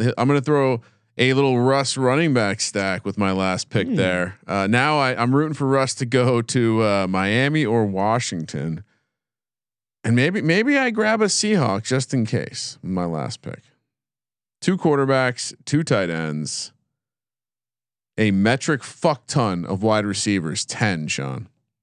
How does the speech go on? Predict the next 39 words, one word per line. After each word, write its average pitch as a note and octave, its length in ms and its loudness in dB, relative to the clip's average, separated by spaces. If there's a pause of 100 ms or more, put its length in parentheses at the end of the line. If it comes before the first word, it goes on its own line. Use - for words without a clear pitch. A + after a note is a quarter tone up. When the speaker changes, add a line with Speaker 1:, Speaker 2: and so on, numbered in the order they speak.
Speaker 1:
Ten B2 260 0
wide F#2 160 0
receivers. - 300 -4
Speaker 2:
Andrew C#3+ 260 0
Robb C3+ 360 0
pointing C3+ 300 -2
out C3 140 -4
that A#2 100 -8
they A#2+ 140 -2
do B2 180 -2
like A#2 300 -2
him. C3+ 240 -4 (800)
Again, G#2+ 280 -2
Andrew G#2 240 -2
Robb, F#2 260 -2
Commanders, F#2+ 640 -6
uh, F2 260 -6
insider. F#2+ 480 -8 (200)
Speaker 1:
He E3+ 140 2
know, F3+ 140 2
uh, E2+ 460 -8 (140)
come E2+ 140 -8
on, - 120 -8
he, F#2+ 280 -2
he's F#2+ 360 -2
kissing F2 320 -2
the D2 80 -4
ring D#2 180 -4
right A1 200 -8
now. A1 180 -8
He F2+ 160 -2
understands D#2+ 500 -2
I'm D#2+ 80 -2
a E2 100 0
plus F#2 320 -2
Speaker 2:
<laughs> - 0 -
Speaker 1:
E F2+ 80 0
V F2+ 160 0
player. B2+ 440 2